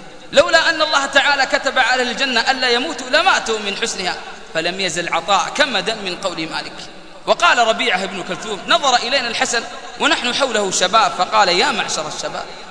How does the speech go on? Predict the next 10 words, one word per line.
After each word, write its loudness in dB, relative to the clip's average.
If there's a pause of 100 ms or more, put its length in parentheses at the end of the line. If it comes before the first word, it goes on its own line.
أما 6
تشتاقون 2
إلى 0
الحور -2
العين؟'" 0 (380)
وقال 4
لي -2
ابن -4
أبي 0
الحوراء، 2